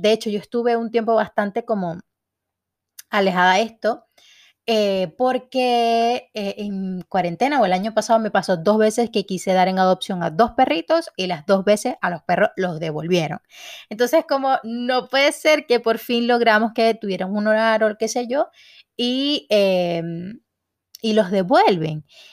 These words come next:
Y no solamente eso, sino que, eh, son, eh, perros o an-, eh, animales, mascotas, como les quieran llamar,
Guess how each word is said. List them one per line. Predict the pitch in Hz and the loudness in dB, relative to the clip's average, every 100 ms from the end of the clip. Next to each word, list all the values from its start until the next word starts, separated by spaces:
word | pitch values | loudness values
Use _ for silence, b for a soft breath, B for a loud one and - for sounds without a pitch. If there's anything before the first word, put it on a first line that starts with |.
| B | B
Y | 220 | -2
no | 240 | -2
solamente | 240 294 285 277 302 | -2 -2 -4 -4 -4
eso, | 302 | -4
sino | 247 220 208 | -4 -2 -2
que, | 202 254 247 | 2 0 2
eh, | 226 214 | 0 2
son, | 220 208 214 - | 2 2 -2 -6
eh, | - - 233 226 269 | -4 0 2 2 2
perros | 254 254 240 | 2 2 0
o | 214 | -2
an-, | 190 208 | -4 -10
eh, | 196 202 | -10 -6
animales, | 185 175 208 269 233 202 | -6 -2 2 2 0 -4
mascotas, | 190 - 254 247 | -6 -6 -6 -6
como | 214 202 | -10 -12
les | 190 | -10
quieran | 214 220 | -10 -6
llamar, | 269 269 240 | -4 -2 -4